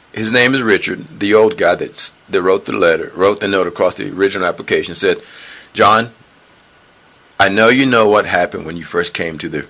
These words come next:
Fairview store." And he said, "I respect you for it." I said, "So is this the why I'm in,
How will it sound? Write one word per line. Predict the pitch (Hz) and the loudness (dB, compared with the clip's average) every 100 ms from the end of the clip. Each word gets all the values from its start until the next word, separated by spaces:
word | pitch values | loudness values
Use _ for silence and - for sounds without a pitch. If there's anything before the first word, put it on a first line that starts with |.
| _ | _
Fairview | - - 76 78 | -6 -2 -2 -6
store." | 73 - 71 - - _ _ _ _ _ _ _ _ _ _ _ _ _ _ _ _ _ _ _ _ _ | -10 -8 -10 -10 -16 _ _ _ _ _ _ _ _ _ _ _ _ _ _ _ _ _ _ _ _ _
And | - 110 | -4 -2
he | |
said, | - 110 | 0 2
"I | 98 | 2
respect | 92 - 107 90 - | 2 -2 0 0 -2
you | 60 | -12
for | - 55 | -16 -16
it." | - - _ _ _ _ _ _ _ _ _ _ _ _ _ _ _ | -18 -20 _ _ _ _ _ _ _ _ _ _ _ _ _ _ _
I | 101 | -2
said, | 104 110 | 2 2
"So | 107 120 104 | 2 4 4
is | 101 85 | 4 2
this | 110 | -2
the | - 104 | -2 -2
why | 101 101 104 | 4 6 6
I'm | 104 | 4
in, | 101 | 0